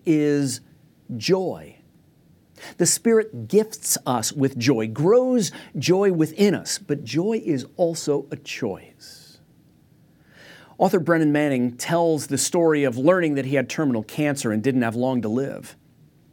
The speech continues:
And he describes his experience on his drive home from that doctor's appointment. "Suddenly," he said, "none of the problems that I thought I had mattered, not one.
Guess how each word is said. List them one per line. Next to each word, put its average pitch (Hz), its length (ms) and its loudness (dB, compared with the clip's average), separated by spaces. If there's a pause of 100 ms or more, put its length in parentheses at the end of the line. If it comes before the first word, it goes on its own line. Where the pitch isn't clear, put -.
(320)
And 170 140 2
he 165 60 -2
describes 214 580 -2
his 196 160 0
experience 147 840 0
on 139 160 0
his 127 160 0
drive 147 360 -2
home 143 380 -2
from 123 160 0
that 143 160 -4
doctor's 135 400 -6
appointment. - 460 -12 (1040)
"Suddenly," 190 460 0
he 180 140 -2
said, - 440 -6 (720)
"none 120 300 2
of 196 60 -2
the 202 80 -2
problems 156 400 -2
that 147 100 -2
I 143 80 -2
thought 143 240 -4
I 139 80 -2
had 123 320 -6
mattered, 117 400 -6 (460)
not 120 180 -4
one. 110 340 -4